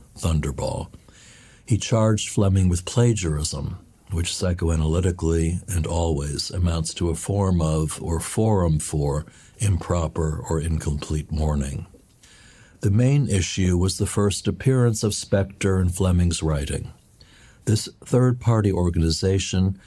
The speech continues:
which holds together the screen versions of Doctor No and From Russia with Love, but is without mention in those novels, is in every sense a haunting projection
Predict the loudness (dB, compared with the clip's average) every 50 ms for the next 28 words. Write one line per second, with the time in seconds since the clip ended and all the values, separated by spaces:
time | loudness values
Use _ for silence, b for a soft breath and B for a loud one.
0 | B B B -2 -2 0 0 2 2 2 2 0 -2 -4 -4 -2 0 2 2 2
1 | 4 2 2 2 0 -2 -2 -4 -2 0 2 2 4 2 2 0 0 -2 -2 -2
2 | -2 -2 -2 -2 -2 -2 -4 -6 -6 -6 -8 -6 -2 -2 0 0 -2 -4 -4 -2
3 | 0 0 0 0 0 -2 -2 -4 -6 B B B B B B -4 -2 -2 -2 0
4 | 0 0 0 0 0 -2 -2 -4 -4 -4 -4 -4 -4 -4 -4 -4 -4 -4 -4 -6
5 | -8 -12 -18 -20 -20 -10 -4 -2 -2 0 0 -2 -2 -2 0 0 0 0 2 2
6 | 2 2 2 2 0 0 -2 0 2 2 2 2 2 0 0 0 0 0 2 0
7 | 0 -2 -2 -4 -4 -6 -8 -8 -10 B B B B B B B B B B B
8 | B 0 0 2 0 0 0 2 2 2 4 4 2 2 2 0 0 2 2 2
9 | 0 -2 -4 -4 -4 -6 -6 -2 0 2 2 2 2 2 2 0 0 2 0 0
10 | 0 0 0 -2 -2 -2 -4 -6 -4 -4 -4 -6